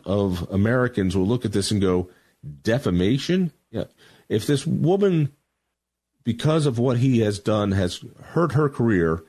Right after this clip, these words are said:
there's five million dollars. But eighty-three million dollars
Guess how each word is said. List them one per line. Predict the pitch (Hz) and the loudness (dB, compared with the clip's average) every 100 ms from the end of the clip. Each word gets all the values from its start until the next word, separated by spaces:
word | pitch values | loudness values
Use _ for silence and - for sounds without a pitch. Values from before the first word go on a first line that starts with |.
| _ _ _ | _ _ _
there's | 107 120 143 | 0 0 0
five | - 117 117 | -2 0 2
million | 120 110 104 90 | 2 2 2 2
dollars. | 92 92 78 50 - - _ _ | 0 0 0 -4 -6 -12 _ _
But | 131 - _ _ _ _ _ 113 117 _ _ - | -6 -6 _ _ _ _ _ -20 -20 _ _ 0
eighty-three | 180 214 151 98 82 - 170 190 190 107 | 2 4 4 2 0 -6 0 2 4 2
million | 92 120 196 170 113 98 | 2 4 4 4 2 2
dollars | 107 139 160 156 147 | 0 0 2 2 0